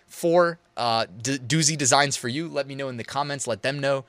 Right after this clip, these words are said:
Um, oh, one thing before we leave, actually, I'm not a fan at all whatsoever of doing the drop shadows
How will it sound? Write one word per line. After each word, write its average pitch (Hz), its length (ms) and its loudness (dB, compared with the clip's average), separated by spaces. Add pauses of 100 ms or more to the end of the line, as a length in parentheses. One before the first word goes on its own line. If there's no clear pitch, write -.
(320)
Um, 107 340 0
oh, 120 300 2
one 139 180 2
thing 135 160 0
before 131 220 -2
we 107 80 -2
leave, 117 180 0
actually, 120 480 0
I'm 120 300 -2
not 107 180 -4
a 107 40 -8
fan 110 280 -6
at 104 160 -6
all 101 160 -2
whatsoever 101 560 -4
of 101 300 -10
doing 113 300 -4
the 101 200 -8
drop 98 240 -4
shadows 117 540 -2